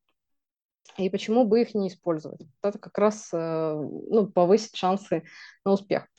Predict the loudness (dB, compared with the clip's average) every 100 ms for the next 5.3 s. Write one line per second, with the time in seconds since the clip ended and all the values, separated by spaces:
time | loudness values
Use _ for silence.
0 | 6 8 8 8 6 6 6 6 6 4
1 | 4 -4 -4 2 4 6 4 4 2 0
2 | -2 0 2 2 0 -6 -4 -4 -4 -8
3 | -4 -4 -4 -10 -6 -6 -6 -12 _ -20
4 | -20 -20 -20 -20 -20 _ _ 2 6 8
5 | 6 4